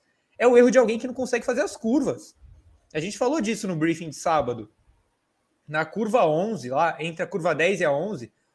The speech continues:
o carro da AlphaTauri entra torto igual o carro da Mercedes. Então, então, o carro da AlphaTauri tem esse problema de entrar torto igual a Mercedes,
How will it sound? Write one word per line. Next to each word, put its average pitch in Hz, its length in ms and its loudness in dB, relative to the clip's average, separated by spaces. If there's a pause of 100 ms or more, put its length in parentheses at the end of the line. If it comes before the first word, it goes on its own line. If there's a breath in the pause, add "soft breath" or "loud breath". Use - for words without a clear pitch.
(120)
o 151 100 -6
carro 190 220 2
da 226 80 2
AlphaTauri 214 440 2
entra 233 240 -2
torto 240 420 2
igual 190 180 2
o 220 40 -6
carro 247 160 -2
da 254 80 -2
Mercedes. 214 680 -4 (720)
Então, 208 260 -4 (120)
então, 185 280 -2 (160)
o 196 120 -8
carro 220 220 2
da 220 80 0
AlphaTauri 214 360 -2
tem 208 140 -2
esse 202 160 -4
problema 214 420 2
de 190 140 -2
entrar 202 280 -2
torto 247 320 2
igual 220 200 4
a 214 40 4
Mercedes, 185 580 -4